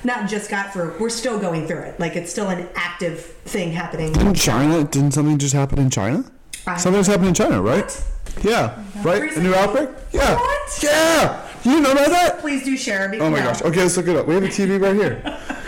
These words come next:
Speaker 2: We have a T V right
Speaker 1: Well,
Speaker 2: here.
Speaker 1: as you're looking that up, I mean, using covid as a, as an example, it's obviously proven that,
Speaker 2: Yeah,
Speaker 1: you
Speaker 2: go
Speaker 1: know,
Speaker 2: ahead.
Speaker 1: people who actively exercised,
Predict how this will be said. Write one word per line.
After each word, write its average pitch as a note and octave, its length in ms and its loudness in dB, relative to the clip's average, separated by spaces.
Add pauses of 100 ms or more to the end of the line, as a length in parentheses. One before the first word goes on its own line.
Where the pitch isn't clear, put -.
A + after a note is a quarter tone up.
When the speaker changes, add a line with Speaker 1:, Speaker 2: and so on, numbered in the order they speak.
(340)
Speaker 2:
We F3+ 60 2
have F#3+ 100 0
a G3 40 -2
T G#3 140 0
V G3+ 120 0
right G#3 120 2
Speaker 1:
Well, F#3+ 100 -2
Speaker 2:
here. A3 100 0
Speaker 1:
as - 140 -2
you're C4 120 -2
looking A#3 320 -2
that G#3 260 -2
up, G3 80 -6
I F#3+ 60 0
mean, F#3 120 0
using G#3 240 0
covid G3 260 -2
as F#3+ 120 -4
a, F3+ 180 -6
as F3 120 -4
an F3 80 -4
example, E3+ 520 -4
it's - 380 -8
obviously G#3 540 -4
proven G3+ 400 -4
that, E3 360 -6
Speaker 2:
Yeah, B2+ 200 0
Speaker 1:
you C#3 80 -2
Speaker 2:
go D#3 120 0
Speaker 1:
know, D3+ 60 -2
Speaker 2:
ahead. A#2 120 -2
Speaker 1:
people A3 600 -4
who F#3+ 680 -2 (280)
actively A#3 460 -6
exercised, F#3 960 -6